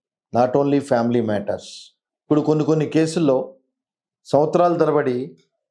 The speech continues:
నేరస్తుడు ముద్దాయిగా జైల్లో ఉంటాడు. తీర్పు ఎప్పుడో ఒక ఐదేళ్లకో పదేళ్లకో జరుగుతుంది. ఒక కోర్టు నేరస్తుడిగా నిర్ధారిస్తుంది.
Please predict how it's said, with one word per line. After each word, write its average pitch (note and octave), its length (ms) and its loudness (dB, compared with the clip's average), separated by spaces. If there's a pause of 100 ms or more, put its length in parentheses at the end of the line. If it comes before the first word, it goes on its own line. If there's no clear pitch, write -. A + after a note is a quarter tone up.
(200)
నేరస్తుడు D3 500 0
ముద్దాయిగా B2 520 2 (280)
జైల్లో B2 320 0
ఉంటాడు. G#2 360 -4 (560)
తీర్పు D3+ 280 2
ఎప్పుడో D3 280 0 (1300)
ఒక B2+ 120 2
ఐదేళ్లకో C3 460 2
పదేళ్లకో A#2+ 480 0
జరుగుతుంది. G2+ 560 -6 (340)
ఒక C#3 200 2 (100)
కోర్టు E3 340 0 (1600)
నేరస్తుడిగా C3+ 640 2
నిర్ధారిస్తుంది. A#2 800 -2